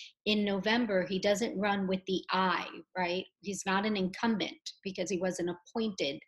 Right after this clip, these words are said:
to it. He is just acting. And that's what the law says. If you have a vacancy in this manner from a death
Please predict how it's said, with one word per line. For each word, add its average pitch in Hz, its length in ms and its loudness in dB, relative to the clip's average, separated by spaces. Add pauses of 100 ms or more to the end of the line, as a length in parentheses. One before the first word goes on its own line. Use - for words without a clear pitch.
(460)
to 175 180 2
it. 131 220 -2
He 180 220 0
is 175 120 -2
just 185 460 -2
acting. 160 500 -4 (100)
And 196 160 2
that's 247 260 0
what 277 140 2
the 277 60 2
law 285 240 6
says. - 520 -6
If 214 280 0
you 220 140 -2
have 190 340 2 (480)
a 196 120 2
vacancy 190 920 2
in 190 160 2
this 185 240 -4
manner 185 320 0
from 185 220 -4
a 170 60 -4
death 175 400 0